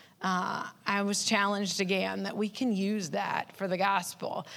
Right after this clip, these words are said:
And that doesn't just apply to Mexico. It applies here too, that God desires us as a church, as Mount Calvary,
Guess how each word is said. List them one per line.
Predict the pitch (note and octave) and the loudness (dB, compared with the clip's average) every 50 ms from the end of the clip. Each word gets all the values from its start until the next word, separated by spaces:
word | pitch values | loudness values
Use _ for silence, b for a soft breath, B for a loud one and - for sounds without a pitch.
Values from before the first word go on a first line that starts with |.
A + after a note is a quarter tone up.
| B B | B B
And | B G#3 A#3 | B 2 4
that | A#3+ B3 - - | 4 4 4 2
doesn't | C4+ D4+ D#4 E4+ C#4 A#3 | 2 0 2 2 0 0
just | A#3 A#3 - - | 0 0 0 -2
apply | G3 - G#3 G3 G3+ G3 G#3 | -2 2 4 4 6 6 6
to | G3+ G3 F#3 F3+ | 4 4 2 2
Mexico. | F3+ F#3+ A3 - - - A#3+ - - E3+ - G3 | 2 2 0 0 0 -2 -2 0 0 -2 0 0
It | G3+ G3+ | 2 0
applies | D4 D4+ - F4+ D#4 G#3 G#3+ - | 0 0 0 0 0 0 0 -2
here | - - G#3+ G#3+ G3+ F#3 | -2 0 0 0 0 0
too, | F3+ - - G3 G3+ F3+ D#3 D#3 E3+ F#3+ | -2 0 0 0 0 0 -2 -2 -4 -2
that | F3 F#3+ - - - F#3+ | 0 0 0 -2 -2 0
God | G3+ G3+ G3+ G#3 A3 A3+ G#3 F#3+ | 2 2 4 4 4 2 0 0
desires | G#3 G#3 F#3+ F#3+ G3+ G3 G3 G#3 A3+ B3 C4 C4+ B3 - - - | -2 -2 0 2 2 4 4 4 2 2 0 -2 -2 -2 -2 0
us | G3 G3+ B3+ B3 - - A3+ | 2 2 2 0 -2 -4 -4
as | G#3+ F#3+ G3+ | -2 -2 -2
a | F#3+ | -4
church, | - - - - - - - - - | -2 -2 -4 -4 -4 -6 -6 -4 -4
as | F3+ F3 E3+ | -2 -2 0
Mount | F#3+ F#3+ F#3+ G3+ - - | 2 2 0 0 0 0
Calvary, | F#3+ F#3 F#3 F3+ E3 F3 G3 F#3+ F#3 | 2 2 2 2 0 -4 -6 -8 -8